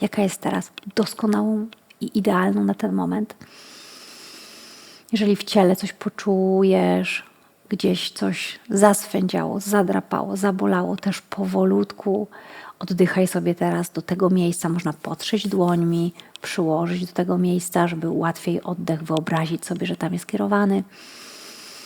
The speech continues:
Akceptuję i odpuszczam. Powtarzaj sobie to ćwiczenie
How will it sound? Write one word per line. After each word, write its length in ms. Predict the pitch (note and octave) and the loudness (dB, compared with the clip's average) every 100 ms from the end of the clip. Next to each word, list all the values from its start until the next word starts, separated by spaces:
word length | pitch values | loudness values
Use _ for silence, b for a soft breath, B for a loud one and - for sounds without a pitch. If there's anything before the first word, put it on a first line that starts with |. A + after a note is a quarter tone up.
| B B B B B B B - | B B B B B B B -6
Akceptuję 960 | - - - F3+ - G#3 F#3 F#3+ F#3 E3 B B - | -6 -6 -6 -6 -4 0 2 2 0 -4 B B -4
i 60 | G#3 | -4
odpuszczam. 760 | - - F#3 - - F3+ F#3 - | -4 -8 -6 -2 0 2 0 0
Powtarzaj 460 | G#3 - A3 G#3+ F#3+ | -2 4 4 6 2
sobie 200 | G3 F#3 | 0 -4
to 120 | G3 | -6
ćwiczenie 480 | - G3+ F3+ F3+ | -6 -2 0 0